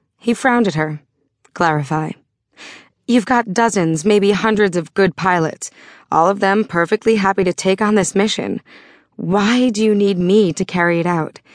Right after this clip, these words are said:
He stopped walking, then glanced around and lowered his voice. Our missing pilot and her ship disappeared inside the smoke quadrant. Mara couldn't hide her wry smile.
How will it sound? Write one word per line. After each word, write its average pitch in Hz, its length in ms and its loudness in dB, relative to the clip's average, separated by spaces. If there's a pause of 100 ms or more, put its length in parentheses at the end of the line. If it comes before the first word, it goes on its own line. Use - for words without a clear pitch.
(520)
He 269 160 -2
stopped 311 300 0
walking, 190 560 0 (300)
then 208 200 2
glanced 233 400 0
around 208 320 2
and 185 140 0
lowered 190 240 2
his 160 140 -2
voice. 170 500 -2 (760)
Our 170 80 -2
missing 160 280 -2
pilot 170 480 -4 (120)
and 170 340 -2
her 156 420 -2
ship - 500 -6 (340)
disappeared 196 640 -2
inside 208 520 0
the 170 60 -4
smoke - 540 -4
quadrant. 147 560 -4 (920)
Mara 294 380 2
couldn't 208 460 0
hide 175 340 2
her 165 160 0
wry 170 340 2
smile. 165 640 0